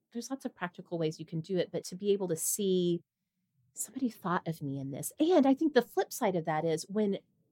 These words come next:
you're in a relationship with someone, again, any manner of relationship, friendship or whatever, when there's never any little token of, "I see you, I know you," that can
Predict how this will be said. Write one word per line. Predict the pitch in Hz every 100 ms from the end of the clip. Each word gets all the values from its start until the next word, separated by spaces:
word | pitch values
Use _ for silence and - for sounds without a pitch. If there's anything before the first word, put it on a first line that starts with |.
| _ _ 160
you're | 214 226
in |
a | 202
relationship | 185 185 190 180 175
with | 175
someone, | - 185 170
again, | 175 180 165 - _
any | 226 233 208
manner | 180 180 175
of | 143 151
relationship, | 139 135 - - -
friendship | - 180 175 170
or | 147
whatever, | 143 147 190 196 - 113 - - _ _ _ _ -
when | 220 208
there's | 180 180
never | 196 202 233 247 214 185 160 147 -
any | 170 156 151 151 156
little | 180 160
token | - - 208 156 175 147 - 147
of, | 131 131 - - _ _ _ _ _ _ _ _ _ _ _ -
"I | 214
see | - 247
you, | 214 156 -
I | 170
know | 180 185
you," | 170 135 139
that | 226 285
can | - 359